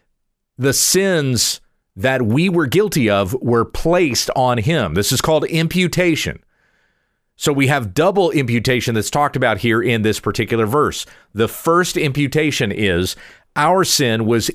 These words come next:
imputed to Christ on the cross. When you read about the sacrificial system in the Old Testament, the head of the household, the father, takes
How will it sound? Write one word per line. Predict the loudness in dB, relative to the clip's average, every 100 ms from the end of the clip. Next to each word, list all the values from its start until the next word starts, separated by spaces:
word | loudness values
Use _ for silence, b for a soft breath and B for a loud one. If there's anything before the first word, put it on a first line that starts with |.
| -2
imputed | -2 0 -4 0 2 2 2 0 -2
to | -4
Christ | -2 -2 0 0 -4 -4
on | -2 -2
the | -2
cross. | 0 0 -2 -6 B B B
When | -4 0
you | 0
read | 2 2 2
about | 0 0
the | -2
sacrificial | 0 0 -2 -2 -2 -2
system | 0 0 0 -4
in | -2 -2
the | 0
Old | 2 0 2
Testament, | 0 0 -2 -4 -4 B B B -4
the | 0
head | 0
of | 0
the | 0
household, | 2 0 2 0 0
the |
father, | 0 0 2 0 0
takes | 0 0 0 -2